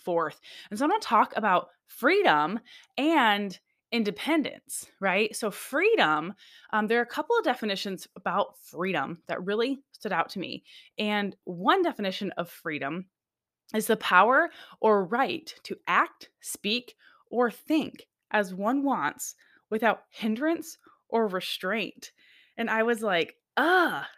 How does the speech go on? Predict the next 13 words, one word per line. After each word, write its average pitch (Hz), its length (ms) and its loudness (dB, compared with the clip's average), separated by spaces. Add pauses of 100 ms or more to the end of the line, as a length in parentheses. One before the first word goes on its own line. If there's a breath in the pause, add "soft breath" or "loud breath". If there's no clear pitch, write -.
reading 269 340 4
that, 165 200 -4
it 175 160 -8
feels 254 320 0
kind 294 280 0
of 220 140 -2 (460 loud breath)
gross. 170 840 0
It's 208 180 -4
like 214 200 0
the 185 120 0
right 269 340 -6
to, 170 360 -2
or 170 320 -2